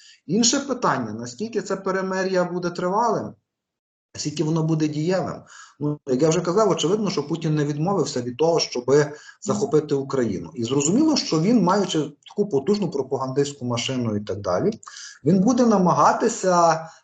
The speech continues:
знаєте, з-, якісь впровадити провокації, інсценування для того, щоб показати, що ніби Україна є,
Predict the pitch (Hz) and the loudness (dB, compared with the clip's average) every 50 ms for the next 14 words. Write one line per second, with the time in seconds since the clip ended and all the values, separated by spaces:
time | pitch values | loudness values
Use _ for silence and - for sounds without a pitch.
0 | _ - 139 160 180 202 190 - - 160 143 127 - - - - - - - - | _ -6 -2 0 0 0 -2 -2 0 0 0 0 -2 -10 -18 -20 -20 -20 -12 -6
1 | 208 226 233 - - - - 147 143 143 170 208 208 180 - 160 - - 135 127 | -6 -6 -6 -6 -10 -6 -2 0 0 2 2 2 0 0 -2 -4 -6 -4 -4 -4
2 | 123 123 123 120 123 135 143 147 143 - - 139 135 127 127 127 123 117 117 123 | -4 -4 -4 -2 0 2 2 2 0 -2 -6 -12 -10 -6 -4 -4 -4 -4 -6 -8
3 | - 156 156 - - - 139 139 135 127 131 139 147 160 165 160 147 131 127 127 | -6 -4 -4 -4 -4 -6 -6 -6 -4 -2 0 0 2 0 0 -2 -4 -2 -4 -4
4 | 120 - 165 180 165 - 147 139 - 139 - 131 127 156 180 180 - 147 - - | -2 -2 -2 -2 0 -2 -4 -8 -8 -10 -6 -4 -2 0 0 0 -2 -4 -4 -4
5 | 131 143 143 135 135 135 139 139 139 - 143 139 143 156 151 135 120 117 113 117 | -6 -6 -4 -2 -2 -2 -2 -4 -4 -2 -2 0 0 0 0 -2 -2 -2 -2 0
6 | 123 123 127 117 123 | 0 0 0 0 -2